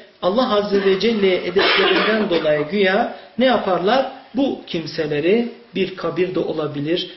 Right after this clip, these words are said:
veya bir put, bir ağaç, her neyse her şey olabilir. Ne yaparlar? Edeplerince diğer, e, Allah'a diğer, e, direkt havale etmektense, direkt söylemektense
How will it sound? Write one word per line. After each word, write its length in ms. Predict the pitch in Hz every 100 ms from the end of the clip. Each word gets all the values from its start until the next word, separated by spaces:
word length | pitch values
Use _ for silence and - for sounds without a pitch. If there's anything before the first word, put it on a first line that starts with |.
| -
veya 320 | 160 180 165
bir 200 | 160 151
put, 300 | - 170 -
bir 180 | 170 165 -
ağaç, 320 | 160 165 165 -
her 200 | 190 165
neyse 320 | 151 139 160
her 140 | 190
şey 200 | 208 175
olabilir. 560 | 139 156 151 151 175 196
Ne 40 |
yaparlar? 680 | 214 185 175 165 208 247 - - - -
Edeplerince 1040 | 170 170 165 - 175 202 170 156 202 233 - - _
diğer, 240 | 220 247 180
e, 920 | - 175 - 147 147 143 69 - - -
Allah'a 540 | 160 180 185 208 202
diğer, 280 | 208 262 190 - 165
e, 320 | 143 131 135
direkt 400 | 233 175 - -
havale 400 | 165 165 160 165
etmektense, 800 | - - 165 151 190 180 160 156
direkt 240 | 175 147
söylemektense 1000 | - 160 151 139 - 165 147 208 240 -